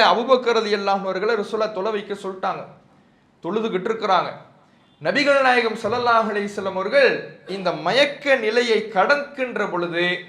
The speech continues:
பள்ளிவாசலுக்கு போகணும்னு விரும்புறாங்க. எப்படி போறாங்க? சேணம் பூட்டப்படாத குதிரையில் சென்ற அல்லாஹ்வுடைய தூதரவர்கள், பிடிமானம் இல்லாத குதிரையிலே பயணித்த அல்லாஹ்வுடைய தூதரவர்கள் எடு-, காலை அடி எடுத்து வைக்க முடியல,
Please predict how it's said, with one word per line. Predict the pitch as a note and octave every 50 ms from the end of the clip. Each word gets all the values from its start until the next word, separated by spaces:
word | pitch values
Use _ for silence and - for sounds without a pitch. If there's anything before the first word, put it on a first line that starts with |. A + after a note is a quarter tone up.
| - - _ _ _ -
பள்ளிவாசலுக்கு | E3 F3+ A#3 B3+ C#4 C#4 C4 B3+ A#3+ A3+ - A3+ G#3 G3 F#3 - F3 E3+ -
போகணும்னு | F#3 G#3+ A3 G3+ G#3+ G3 A3 B3+ B3+ B3 G#3+ F3+
விரும்புறாங்க. | G#3 A#3 B3+ A#3 A3+ G#3+ F#3+ F3 E3+ E3+ E3+ E3+ E3+ E3 E3 - - - _ _
எப்படி | - C#3+ D#3+ E3+ E3+ - B3+ B3+ A#3+
போறாங்க? | A#3 - - F#3+ G3 F#3+ F#3+ F3+ F3 E3+ F3 F3 F3 F3 F3 - - - - - _ _ _ _ _ _ _ _ - - -
சேணம் | F3 F#3+ G#3+ A3+ A#3 A#3+ A3+ A3 -
பூட்டப்படாத | G3+ A3 G#3+ - A3 A3 G#3+ A3 G3+ G#3 A3 A3+ A#3+ C4 C4 C4 A#3+ A#3+
குதிரையில் | - A3 A3 G#3 B3+ B3 B3 B3 A#3+ A3 G#3+
சென்ற | G#3 - G#3+ G#3 A3+ B3+ C4 A#3 B3+ A#3 G3+ - - E3
அல்லாஹ்வுடைய | F3+ G3+ G#3+ G#3+ G#3+ G3+ G3 F3 F3+ F3+ F3
தூதரவர்கள், | G3 A3+ G#3+ F#3+ F#3 G3 F3+ F3 E3 E3 D3+ D#3 -
பிடிமானம் | G#3 G#3 F#3+ B3+ B3 B3+ B3+ B3+ B3 B3 B3 A3+ G#3+
இல்லாத | A3 A3+ A#3+ A#3 B3+ B3+ C4 B3+ C4
குதிரையிலே | B3+ - G#3+ A#3 A#3+ A#3 C4+ C4 C4 B3 A#3 A3+ A3 A3 A3
பயணித்த | - F#3 A3 A#3+ B3 A#3+ - - G#3
அல்லாஹ்வுடைய | F#3 F3+ F#3 G#3+ A3 A3 G#3 G3+ F#3 F3+ E3+ F3
தூதரவர்கள் | F3 A3+ A3 A3+ G3 F#3 F3 G3 A#3+ D4+ E4 C#4 G3+ D3 - - D3 - - _ _ _ _ _ _ _ _ _ - C#3 C#3+
எடு-, | D#3 F#3 - - B3+ A#3+ B3 - -
காலை | - F3+ D#3+ E3 G3 A3+ B3+ C4+ B3+ A#3 E3+
அடி | C#3+ D3 - - A#3 A#3
எடுத்து | A3+ G#3+ A3+ - - B3
வைக்க | G#3 D#3 - - - E3+
முடியல, | D#3 C3 A#2 - - -